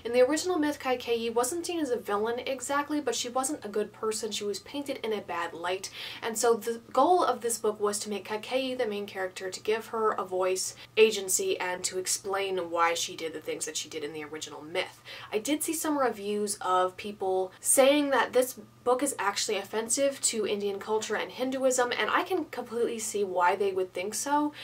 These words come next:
The book basically takes Rama, who was the hero in the original myth, and makes him something less than a hero in this book, and I can see why they'd be upset by the portrayal of this figure who is very important to their religion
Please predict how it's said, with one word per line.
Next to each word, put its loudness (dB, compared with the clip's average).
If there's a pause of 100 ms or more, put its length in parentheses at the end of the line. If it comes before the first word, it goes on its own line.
(140)
The -2
book 6
basically 2
takes -2
Rama, 4
who -4
was -2
the -8
hero 0
in 2
the 0
original 0
myth, -2
and -4
makes 0
him -4
something -2
less -2
than -4
a -4
hero 0 (460)
in 2 (200)
this -2
book, 0 (300)
and 2
I 2
can -2
see -2
why 2
they'd 0
be 0
upset -2
by 0
the -6
portrayal 0
of -6
this -4
figure -2
who -4
is -2
very 0
important -8
to -6
their -6
religion -6